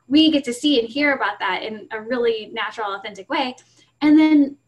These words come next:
all of a sudden, when it comes time to start having the similar kinds of conversations with donors, they're not exactly sure what to say. And it's really as simple as just describing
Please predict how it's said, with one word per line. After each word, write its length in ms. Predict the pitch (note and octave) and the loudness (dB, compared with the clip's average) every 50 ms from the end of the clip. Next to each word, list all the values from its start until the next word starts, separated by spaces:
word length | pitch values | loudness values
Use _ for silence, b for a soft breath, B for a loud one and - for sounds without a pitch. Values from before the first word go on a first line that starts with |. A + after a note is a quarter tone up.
| _ _ _ - | _ _ _ -4
all 180 | B3+ C#4+ D#4 E4+ | -2 0 0 0
of 60 | D#4+ | 0
a 60 | F4 | 0
sudden, 300 | F4 - G4 F#4+ D#4 D4+ | 0 0 0 2 4 4
when 140 | C#4 C4+ B3+ | 2 2 0
it 100 | - - | -6 -6
comes 280 | C4 C4 C4 C4 - - | -4 -4 -4 -4 -6 -6
time 600 | - C4+ C4+ C4 C4 C4 C4 C4 C4 B3+ C4 - | -4 -2 -2 -2 -2 -2 -2 -2 -2 -2 -4 -6
to 440 | - - C4+ B3 B3 A#3+ A#3+ A#3+ A#3+ | -8 -6 -4 -4 -2 -2 -2 -2 -2
start 720 | A#3+ - - - - - B3+ A#3+ A#3 A#3 A#3 A3+ - - b b b b b b | -4 -8 -12 -16 -8 -4 0 0 2 2 0 0 -2 -6 b b b b b b
having 600 | _ - B3+ B3+ A#3 A#3+ A#3+ A#3+ A3+ F#3+ D#3 - - _ _ _ _ _ - D4+ - | _ -2 -2 0 0 -2 -2 -4 -6 -8 -12 -14 -18 _ _ _ _ _ -20 -10 -6
the 100 | B3+ B3+ | -6 -6
similar 640 | B3+ - - - - - D4 C#4 C4+ C4+ C4 B3+ B3+ | -6 -10 -16 -20 -8 -4 -2 -2 0 -2 -2 -4 -4
kinds 220 | C4+ B3+ A#3+ A#3 | -6 -6 -6 -6
of 60 | - | -6
conversations 580 | - B3 A#3 A#3 A#3 - A#3+ A#3 - A#3+ A3+ A3 | -6 -6 -6 -6 -6 -6 -6 -6 -6 -10 -12 -12
with 100 | A3+ - | -8 -6
donors, 400 | D4+ G4 G#4 F4+ E4+ D#4+ D4+ - | -4 0 2 4 4 2 2 -2
they're 160 | C4 C4 C4 | -4 -2 0
not 260 | B3+ C4 C#4+ D4 D4 | 2 4 4 4 2
exactly 320 | C#4 B3+ C#4 C4 B3+ B3+ B3+ | 2 0 -2 -4 -6 -8 -8
sure 140 | - B3+ | -6 -6
what 100 | A#3 A#3 | -6 -6
to 80 | - A#3 | -6 -8
say. 520 | - - F4+ F4+ B3 F#3+ - - - - B B B B B B B B _ - | -8 -4 -2 -2 -2 -2 -4 -8 -10 -12 B B B B B B B B _ -4
And 600 | C4 C4 C4 B3+ B3+ B3 B3 B3 B3 B3 B3 - - - | 0 2 2 4 4 4 2 2 0 -2 -4 -4 -4 -2
it's 260 | D4 D4+ D4+ - - | -2 -2 -2 -6 -10
really 540 | C4 C4+ C#4 C#4+ D#4+ F4 F4+ F4 F4 E4+ D#4+ | -10 -4 -2 0 2 2 2 2 0 0 -2
as 140 | E4+ D#4+ - | -4 -4 -4
simple 380 | F#4 G4 A4+ - A3+ G#3+ - | -4 -4 -4 -6 -8 -8 -6
as 160 | - A#3+ A#3+ B3 | -4 -6 -6 -6
just 200 | C4 B3+ - - | -8 -10 -10 -8
describing 800 | C#4+ C#4+ - - - A3 A#3 D4 F4 B3 A3 G3+ G3 G#3 G3 | -10 -10 -10 -10 -8 -6 -4 -2 -2 -2 -4 -6 -8 -10 -14